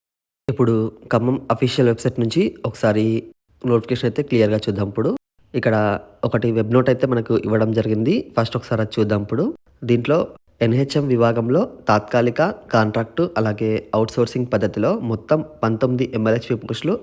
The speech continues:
అలాగే మూడు బస్సు దవాఖానా మెడికల్ ఆఫీసర్ పోస్టులకి భర్తీ చేయడం కొరకు ఎంబీబీఎస్ అలాగే బీఏఎంఎస్ అలాగే బీఎస్సీ నర్సింగ్ అలాగే జీఎన్ఎంతో పాటుగా ఇక్కడ ఆరు నెలల బ్రిడ్జ్ కోర్స్ సర్టిఫికేట్ అయితే అడుగుతున్నారు. ఒకసారి అయితే ఇది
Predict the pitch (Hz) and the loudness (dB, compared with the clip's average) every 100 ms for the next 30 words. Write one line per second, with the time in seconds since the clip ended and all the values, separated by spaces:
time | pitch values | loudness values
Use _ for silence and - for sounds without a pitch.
0 | 110 107 107 107 107 110 104 - - 110 | -2 0 0 0 0 0 0 -2 -4 -2
1 | - 117 107 117 127 165 110 104 107 113 | 2 2 0 -2 -2 -2 -4 -4 -4 -6
2 | 110 110 113 107 180 127 110 - 127 120 | -6 -6 -6 -4 -4 -4 -6 -2 -2 0
3 | 113 113 107 135 - - _ _ _ _ | -2 -2 -2 -2 -2 -4 _ _ _ _
4 | _ _ _ _ 117 110 123 120 143 - | _ _ _ _ -4 0 4 4 2 0
5 | - 110 104 110 107 - 107 117 110 110 | -4 -4 0 -2 -2 -4 0 4 4 2
6 | 113 190 - 107 107 107 110 107 110 113 | 0 -6 -6 -2 -2 -2 -4 0 0 0
7 | 120 110 107 180 247 - _ _ - 107 | -2 -4 -2 -4 -4 -12 _ _ -4 -2
8 | 107 110 110 - 110 113 120 127 123 127 | 0 0 -2 -4 -4 2 2 2 0 0
9 | 123 107 110 190 - - 104 104 - - | 0 0 -2 -4 -4 -4 -2 -2 -4 -2
10 | 107 110 120 110 110 110 123 131 123 113 | -2 0 0 -2 -2 -4 -2 -2 -2 -2
11 | 113 107 113 98 98 104 98 170 285 - | -2 -2 -2 -4 -4 -4 0 -2 -4 -10
12 | - _ _ - - 110 120 | -20 _ _ -8 -4 -2 -2